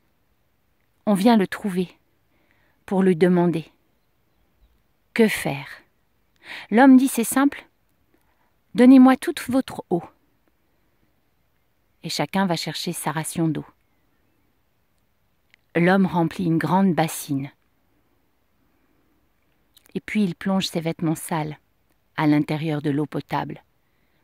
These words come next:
Tout le monde s'offusque, mais l'homme dit : Laissez-moi terminer. Il lave ses vêtements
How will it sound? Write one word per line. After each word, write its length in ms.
Tout 140
le 60
monde 180
s'offusque, 480
mais 140
l'homme 200
dit : 160
Laissez-moi 540
terminer. 560
Il 240
lave 320
ses 220
vêtements 420